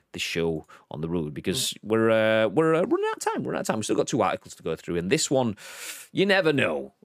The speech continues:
Speaker 1: the conversation could take two minutes, it could take two days, because we like to talk about football on this channel. Obviously, we've all got opinions when it comes to football, and we all have opinions when it comes to football games.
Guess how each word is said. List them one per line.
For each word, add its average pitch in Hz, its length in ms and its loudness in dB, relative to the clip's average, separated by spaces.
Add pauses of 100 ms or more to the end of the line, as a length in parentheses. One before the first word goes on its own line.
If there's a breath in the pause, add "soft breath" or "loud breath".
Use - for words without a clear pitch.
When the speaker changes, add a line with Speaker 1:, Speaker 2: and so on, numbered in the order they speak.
(120)
Speaker 1:
the 127 160 -4
conversation 139 500 4
could 113 140 -4
take 120 180 2
two 143 140 0
minutes, 139 300 0
it - 80 -6
could 117 120 -4
take 104 180 0
two 131 140 -2
days, 90 520 -2
because - 500 -2
we 131 100 0
like 196 280 2
to 160 80 -6
talk 156 240 2
about 139 240 0
football 78 480 -2
on 78 80 -12
this 80 100 -12
channel. 71 260 -8
Obviously, 87 280 -8
we've 82 160 -6
all 120 160 4
got 123 220 2
opinions 104 380 -2
when 92 80 -2
it 85 60 -4
comes 85 140 -12
to - 80 -16
football, 87 340 -4
and 87 80 -4
we 92 80 -2
all 120 140 2
have 117 140 -2
opinions 82 380 -10
when 80 100 -8
it - 60 -14
comes 80 200 -14
to - 60 -16
football 85 600 -4
games. 82 760 -2